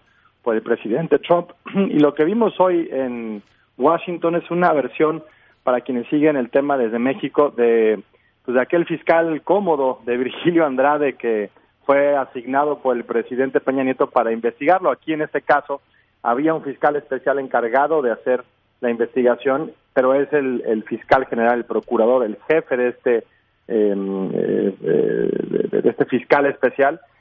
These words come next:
el que da a conocer primero una síntesis de sus resultados del reporte hace dos semanas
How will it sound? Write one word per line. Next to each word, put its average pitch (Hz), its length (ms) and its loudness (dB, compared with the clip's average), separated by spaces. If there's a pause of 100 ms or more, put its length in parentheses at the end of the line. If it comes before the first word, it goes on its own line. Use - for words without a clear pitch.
(160)
el 123 220 -2
que 135 80 2
da 139 160 4
a - 20 -4
conocer 135 340 -8
primero 139 280 0
una 127 260 0
síntesis 143 560 -4
de 110 220 2
sus 107 760 -8
resultados 135 680 0
del 113 100 -2
reporte 123 560 -2 (760)
hace 120 240 -4
dos 139 140 0
semanas 139 360 0